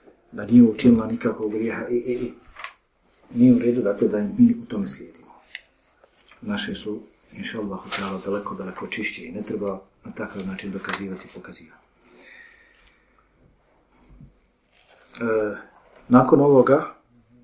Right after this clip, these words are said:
ne znam da ima više pitanja, dakle, dozvoljeno da se ponesu pokloni. Samo da ne bude, dakle,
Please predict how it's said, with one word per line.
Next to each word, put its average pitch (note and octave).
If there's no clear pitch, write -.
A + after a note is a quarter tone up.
ne A2+
znam A2
da G#2+
ima A#2+
više -
pitanja, C3
dakle, D#3+
dozvoljeno D3+
da A#2+
se -
ponesu A#2
pokloni. G2
Samo C#3+
da A#2
ne A2+
bude, A2+
dakle, G#2+